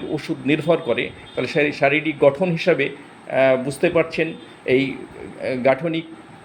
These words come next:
ক্ষেত্রে এনার যে ফিজি-, আহ, জেনারেল সিমটমগুলি রয়েছে, ইনি একটা হট পেশেন্ট, ঠান্ডা লাগার প্রবণতা রয়েছে, খিদে যথেষ্টই হয় এবং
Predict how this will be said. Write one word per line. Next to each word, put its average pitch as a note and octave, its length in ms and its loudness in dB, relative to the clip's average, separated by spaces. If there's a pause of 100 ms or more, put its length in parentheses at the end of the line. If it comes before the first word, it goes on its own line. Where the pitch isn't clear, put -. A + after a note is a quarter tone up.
(120)
ক্ষেত্রে C#3+ 500 0 (300)
এনার C#3 260 2 (580)
যে B2+ 320 6 (200)
ফিজি-, E3 320 0
আহ, C3 180 6
জেনারেল F3+ 460 0 (240)
সিমটমগুলি E3+ 540 2
রয়েছে, B2+ 440 0
ইনি D3+ 160 2
একটা - 340 -2
হট D3 140 4 (140)
পেশেন্ট, F3 340 0 (800)
ঠান্ডা D3 260 0
লাগার D#3 320 0
প্রবণতা D3+ 420 -2
রয়েছে, E3 440 -4 (100)
খিদে E3+ 460 2 (100)
যথেষ্টই D3 560 0 (600)
হয় C#3+ 220 4 (500)
এবং D3 400 4